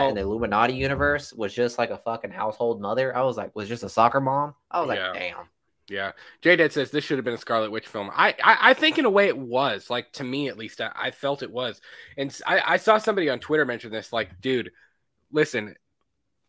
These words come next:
Speaker 1: Wanda just dream walking into other Wanda. Like, Wanda that did not have the Darkhold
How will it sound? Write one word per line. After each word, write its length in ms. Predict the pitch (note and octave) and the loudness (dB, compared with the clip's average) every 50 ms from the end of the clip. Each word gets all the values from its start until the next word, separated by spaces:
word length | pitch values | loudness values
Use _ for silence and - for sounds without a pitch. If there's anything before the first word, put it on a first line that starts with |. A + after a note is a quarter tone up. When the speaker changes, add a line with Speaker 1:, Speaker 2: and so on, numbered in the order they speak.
| _ _ | _ _
Speaker 1:
Wanda 880 | - B2 A#2 A#2 A#2 B2+ D3 E3+ G3 A3+ A3+ G#3 F#3+ E3+ D#3+ D3+ D3 C#3 _ _ - - - - - _ _ - B2+ | -20 -18 -12 -4 0 4 6 6 6 6 4 4 4 4 4 2 2 -2 _ _ -18 -18 -16 -18 -20 _ _ -20 -10
just 400 | A2+ B2+ C#3+ C#3+ - - C#3+ C3 | -2 2 2 2 2 0 -8 -12
dream 400 | A#2 A#2+ A#2+ C3+ C#3 D3+ D#3+ C3+ | -8 -6 -4 -2 -2 -2 -4 -2
walking 500 | A2 G#2+ G#2+ G2+ - - G2+ F#2+ F2 - - - _ _ _ _ _ _ _ _ _ _ _ - | 0 0 0 0 -2 -6 -16 -18 -18 -20 -20 -20 _ _ _ _ _ _ _ _ _ _ _ -4
into 400 | D#3+ D#3+ D#3 - - D3+ C3+ - | -4 -4 -4 -4 -4 -4 -2 -2
other 240 | C#3 C3 C3+ C3 | -2 -2 -2 -2
Wanda. 400 | B2+ B2+ A#2+ A#2 A2+ G#2+ G#2+ G#2+ | -2 0 0 0 0 -2 -4 -4
Like, 280 | G#2 C3+ D3 D3+ - - | -2 0 0 0 0 0
Wanda 400 | C#3+ D3 F3 G3 A3+ C4 C#4 B3+ | 4 8 10 10 10 10 8 8
that 180 | - G#3+ D#3+ C#3 | 6 6 2 2
did 120 | E3 D3+ | 0 -2
not 260 | C#3+ D3 D#3+ F#3+ - - | 2 2 2 2 2 2
have 180 | G3 F#3+ E3+ | -2 -2 -2
the 100 | D#3+ D3+ | -2 -2
Darkhold 600 | C3 D3 C3+ D3 D#3 - - G#2+ F#2 D#2+ D#2+ _ | 2 4 4 4 2 0 -4 -8 -8 -8 -8 _